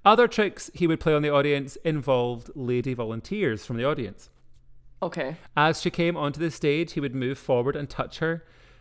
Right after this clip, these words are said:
Speaker 1: hand and make her hair stand on end with static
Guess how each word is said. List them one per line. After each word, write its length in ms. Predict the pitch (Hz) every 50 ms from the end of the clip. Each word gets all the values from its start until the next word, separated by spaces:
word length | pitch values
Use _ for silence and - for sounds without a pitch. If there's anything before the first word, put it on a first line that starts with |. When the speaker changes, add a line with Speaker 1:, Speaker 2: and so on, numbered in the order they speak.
| - - - - -
Speaker 1:
hand 680 | 151 160 160 143 117 104 107 117 131 147 160 - - -
and 220 | - 151 135 135 139
make 220 | 135 143 143 -
her 140 | - 165 139
hair 580 | 110 - - 170 185 190 170 139 113 110 110 113
stand 460 | - - - - 143 131 135 139 143 160
on 160 | 156 160 156
end 400 | - 135 113 110 110 110 117 - 131
with 180 | 147 131 - -
static 480 | - - 127 117 113 - - - -